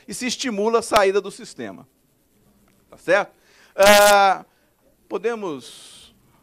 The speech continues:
A proposta que eu faço em relação ao R P P S, o que que é?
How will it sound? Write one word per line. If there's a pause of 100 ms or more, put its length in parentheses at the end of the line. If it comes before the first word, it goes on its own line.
(960)
A
proposta
que
eu
faço
em
relação
ao
R
P
P
S, (180)
o
que
que
é?